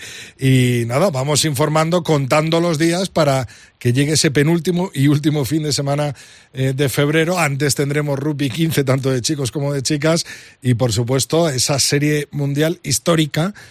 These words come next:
que se va a celebrar aquí, eh, pese a la que nos está cayendo encima. Así que cruzamos los dedos, apostamos fuerte por el rugby, por el rugby siete, y por supuesto que, que vamos para adelante con ese torneo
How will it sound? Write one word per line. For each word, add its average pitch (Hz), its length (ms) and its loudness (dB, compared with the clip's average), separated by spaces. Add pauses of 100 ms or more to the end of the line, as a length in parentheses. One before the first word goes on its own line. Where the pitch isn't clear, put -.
(160)
que 120 100 0
se 113 140 0
va 135 100 4
a 131 40 2
celebrar 139 440 0
aquí, 139 400 0 (360)
eh, 113 220 -2
pese 135 300 2
a 123 60 2
la 117 100 -4
que 120 140 -4
nos 113 160 -2
está 113 240 -2
cayendo 120 340 -2
encima. 135 320 -2
Así 135 240 -2
que 147 240 2 (320)
cruzamos 135 400 0
los 147 160 -2
dedos, 151 460 0
apostamos 131 580 0
fuerte 139 460 0 (320)
por 113 160 -4
el 113 80 -2
rugby, 123 280 0
por 110 140 -2
el 110 80 -2
rugby 143 260 -2
siete, 147 460 0 (320)
y 117 120 0
por 107 180 -2
supuesto 127 500 0
que, 110 460 -2
que 113 120 -6
vamos 143 280 -2
para 151 180 0
adelante 131 400 -2
con 113 160 -6
ese 135 220 -2
torneo 135 500 -2